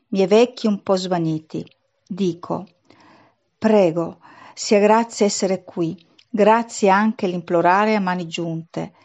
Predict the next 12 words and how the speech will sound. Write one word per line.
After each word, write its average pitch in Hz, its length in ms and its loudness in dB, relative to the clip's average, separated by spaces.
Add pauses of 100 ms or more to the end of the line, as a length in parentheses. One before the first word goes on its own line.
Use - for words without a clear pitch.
(180)
stare 214 520 0
a 196 60 -2
labbra 185 500 0
serrate, 180 840 -6 (340)
ad 180 180 0
occhi 190 320 0
bassi, 170 600 -2 (400)
come 220 300 2
chi 220 120 -2
aspetta 220 560 -2
la 202 120 -2
sentenza. 170 920 -8